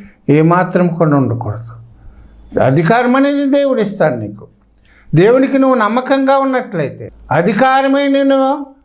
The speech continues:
నిన్ను నీ వెనకాల వస్తూ ఉంటాడు. కనుక ప్రియులారా, నీవు నేను ఆ విధంగా ఉండాలి.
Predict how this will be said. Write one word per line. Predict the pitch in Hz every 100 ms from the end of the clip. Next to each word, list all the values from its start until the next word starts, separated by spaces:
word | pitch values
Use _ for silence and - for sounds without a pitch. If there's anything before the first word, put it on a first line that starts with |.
| _ 175
నిన్ను | 208 240 233 226
నీ | 214 214
వెనకాల | 220 214 214 214 208
వస్తూ | 190 175 - 151
ఉంటాడు. | 127 - - - 143
కనుక | 226 262 254
ప్రియులారా, | 220 233 214 156 151 156 202 - - _ _ _ _
నీవు | 147 175 214 220 208
నేను | 196 175 160 156 160 170 - - _ -
ఆ | 147
విధంగా | 156 156 156 147 156 196 - - _
ఉండాలి. | 117 101 -